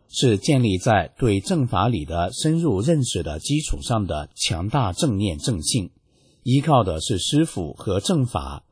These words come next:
赋予大法弟子的神通和力量，而绝不只是自己的意念。所以我们要在法中认识法，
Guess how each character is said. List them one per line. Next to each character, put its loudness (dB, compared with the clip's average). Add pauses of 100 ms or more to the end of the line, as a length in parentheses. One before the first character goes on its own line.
(120)
赋 0
予 -2
大 -2
法 -4
弟 2
子 -8
的 -10
神 -8
通 2
和 -8
力 0
量， -8 (480)
而 6
绝 0
不 4
只 -4
是 0
自 -2
己 -8
的 -10
意 -2
念。 -6 (480)
所 2
以 4
我 0
们 0
要 4
在 2
法 -4
中 0
认 4
识 -6
法， -10